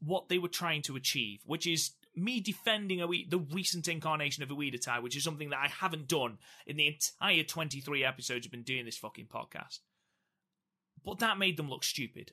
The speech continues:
The booking was ridiculous. If they'd have spent ages, se-, it didn't even require a lot of booking changes.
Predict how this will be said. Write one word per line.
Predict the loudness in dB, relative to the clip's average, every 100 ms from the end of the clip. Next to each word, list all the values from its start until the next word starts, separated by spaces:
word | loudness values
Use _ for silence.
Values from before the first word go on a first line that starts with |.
| -6
The | -2 -2 -2 -2
booking | 0 0 -4 -6 -6
was | -8 -8
ridiculous. | -8 -10 -6 0 0 -2 -12 -12 -6 -4 -4 -8 _ _ _ _ _
If | 0 2
they'd | 4 4
have | 4
spent | 2 4 4 4 0 -6 -8 _ _
ages, | 4 6 4 2 0 0 -2 -4 _ _ _ _ -6
se-, | -2 -2 -4 _ _ _ _ -2
it | -2 -2 _ 2
didn't | 2 0 -6
even | 0 2 2 2 0 -2 -10 _ _ _ _ -2
require | 0 0 0 0
a | 0
lot | 0
of | -2 -4
booking | -6 -4 -4
changes. | 0 0 0 0 -2 -2 -4